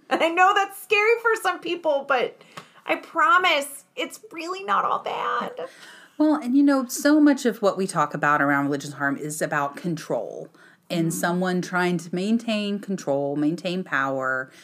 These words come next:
Speaker 2: And so much of Jesus's work, I feel like, was about releasing control.
Speaker 1: Mm-hmm.
Speaker 2: And so I, that's all, in almost all of our episodes, I know I say it, that,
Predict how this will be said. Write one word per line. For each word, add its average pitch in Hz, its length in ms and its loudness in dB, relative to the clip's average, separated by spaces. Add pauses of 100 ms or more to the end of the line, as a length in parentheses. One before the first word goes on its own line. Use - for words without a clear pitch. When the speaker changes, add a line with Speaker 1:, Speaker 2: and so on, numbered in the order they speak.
(360)
Speaker 2:
And 160 480 0 (440)
so 214 380 0
much 220 300 2
of 175 80 -4
Jesus's 156 720 -6
work, 147 480 0
I 147 80 -6
feel 143 200 -2
like, 143 220 -2
was 139 160 -6
about 131 480 -4 (140)
releasing 196 560 0
control. 320 680 2
Speaker 1:
Mm-hmm. 196 340 -12
Speaker 2:
And 160 500 2 (380)
so 208 320 0
I, 202 220 -2 (360)
that's 226 240 -2 (180)
all, 226 280 2
in 208 160 -6
almost 226 400 -2
all 190 180 0
of 196 100 0
our 185 60 4
episodes, 151 380 -2
I 147 80 -2
know 156 200 0
I 160 120 2
say 151 260 -4
it, 135 220 -6
that, 131 260 -12